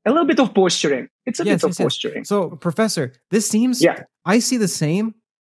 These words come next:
Speaker 2: passion that you have for math, that you have for this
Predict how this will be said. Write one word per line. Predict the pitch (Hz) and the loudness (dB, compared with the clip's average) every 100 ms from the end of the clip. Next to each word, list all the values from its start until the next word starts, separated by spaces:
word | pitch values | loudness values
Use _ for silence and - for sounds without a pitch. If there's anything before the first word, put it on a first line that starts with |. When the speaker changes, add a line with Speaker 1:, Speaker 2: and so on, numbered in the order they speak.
| _ _ _ _ - | _ _ _ _ -6
Speaker 2:
passion | 175 165 139 113 101 - _ _ _ _ _ _ _ _ - | 0 0 0 -6 -10 -16 _ _ _ _ _ _ _ _ -4
that | 139 | -2
you | 196 | 0
have | 185 196 | 0 2
for | 175 | 2
math, | 127 120 156 214 - _ - | 2 2 0 -2 -6 _ -6
that | 151 | -2
you | 175 | 0
have | 165 165 | 2 0
for | - | 0
this | 139 160 - - | 0 2 0 -4